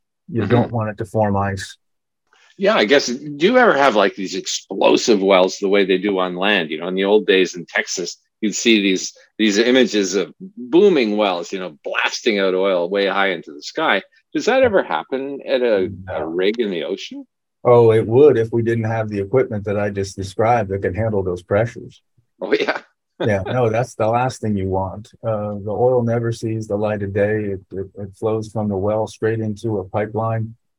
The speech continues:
Speaker 1: or a flow line up to a platform where the oil and the gas are separated. The water is, uh, if, if the wells start to produce water, and they often do, they'll go through, uh, centrifuges or hydrocyclones that, uh, that spin at tremendous R P Ms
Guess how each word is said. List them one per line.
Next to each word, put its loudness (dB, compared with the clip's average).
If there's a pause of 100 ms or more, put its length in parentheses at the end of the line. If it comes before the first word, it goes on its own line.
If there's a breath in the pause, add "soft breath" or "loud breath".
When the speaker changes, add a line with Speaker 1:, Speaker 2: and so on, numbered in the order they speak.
(120)
Speaker 1:
or 2
a 0
flow 2
line -2 (500)
up 0
to 0
a -4
platform -2 (180)
where 0
the 0
oil 2
and 0
the -2
gas -4
are -12
separated. -2 (460)
The 2
water 2
is, -6
uh, -4
if, -4
if 0
the 0
wells 2
start -2
to -20
produce -2
water, -2
and -4
they -4
often -4
do, -2 (420)
they'll 0
go 2
through, 0
uh, -2
centrifuges -2
or 0
hydrocyclones -2 (120)
that, -2
uh, -2
that -6 (560)
spin 0
at -2
tremendous -2
R -2
P -2
Ms -6